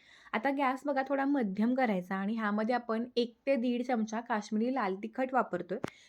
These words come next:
तर तेलामध्ये ना लाल तिखट टाकल्यामुळं ना आपल्या रेसिपीला किंवा आपल्या भाजीला छान असा मस्त तर्री सुटते आणि रंगही अगदी खूप छान येतो.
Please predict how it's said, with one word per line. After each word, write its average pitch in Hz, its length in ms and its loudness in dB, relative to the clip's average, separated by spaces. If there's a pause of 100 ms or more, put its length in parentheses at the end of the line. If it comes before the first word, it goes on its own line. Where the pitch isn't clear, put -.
तर - 100 -4
तेलामध्ये 277 480 2
ना 330 100 -4
लाल 247 300 2
तिखट 277 260 -2
टाकल्यामुळं 240 460 0
ना 220 80 -2
आपल्या 220 260 -2
रेसिपीला 240 600 0
किंवा 226 140 0
आपल्या 226 220 -4
भाजीला 226 500 0
छान 226 260 -6
असा 233 200 -4
मस्त 247 220 -4 (120)
तर्री 240 280 2
सुटते 247 320 -2
आणि 220 100 0
रंगही 220 440 2
अगदी 214 300 -2
खूप 254 240 -6
छान 226 220 2
येतो. 226 340 -4